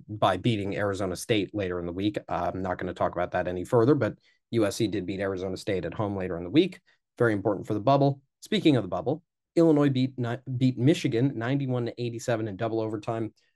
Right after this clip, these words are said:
Both teams had seven-point leads and should have closed out the game. Uh, Illinois in regulation had that lead. Michigan had that lead in overtime. And then in the end, uh, Illinois choked the lead. It went to overtime.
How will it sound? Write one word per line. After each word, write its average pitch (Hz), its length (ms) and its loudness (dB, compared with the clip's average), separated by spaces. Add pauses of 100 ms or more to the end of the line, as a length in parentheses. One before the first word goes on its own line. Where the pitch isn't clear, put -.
(140)
Both 269 220 6
teams 196 280 2
had 170 200 4
seven-point 151 640 4
leads 131 300 2
and 107 120 -6
should - 140 -6
have 113 120 -8
closed 120 280 2
out 113 160 2
the 107 60 -8
game. 107 380 -4 (300)
Uh, 113 240 2 (300)
Illinois 165 640 6 (260)
in 143 120 4
regulation 131 600 2
had 120 200 -4
that 117 200 -2
lead. 120 300 -6 (140)
Michigan 135 400 2
had 123 220 2
that 113 180 -2
lead 117 320 -4
in 101 200 -8 (100)
overtime. 123 640 4
And 113 180 -2
then 117 120 0
in 107 100 -2
the 120 120 0
end, 127 320 2 (400)
uh, 101 320 0
Illinois 127 300 2
choked 123 260 -2
the 120 80 -4
lead. 120 240 0
It 101 80 -2
went 107 160 -8
to 113 80 -4
overtime. 165 520 0